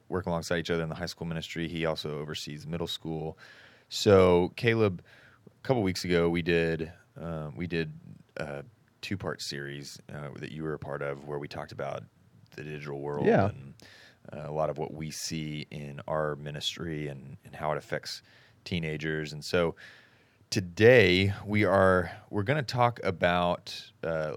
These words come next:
Speaker 1: m-, little less, uh, specific in terms of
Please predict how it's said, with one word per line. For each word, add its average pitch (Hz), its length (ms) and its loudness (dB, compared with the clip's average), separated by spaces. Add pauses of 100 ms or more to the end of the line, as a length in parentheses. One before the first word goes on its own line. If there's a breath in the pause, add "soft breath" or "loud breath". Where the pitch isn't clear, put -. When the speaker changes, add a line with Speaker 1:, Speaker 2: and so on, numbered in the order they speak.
(280)
Speaker 1:
m-, 95 280 -8
little 98 500 4
less, 90 460 4 (400)
uh, 73 160 -12
specific 78 640 -4
in 76 100 -10
terms 78 320 -8
of 73 340 -6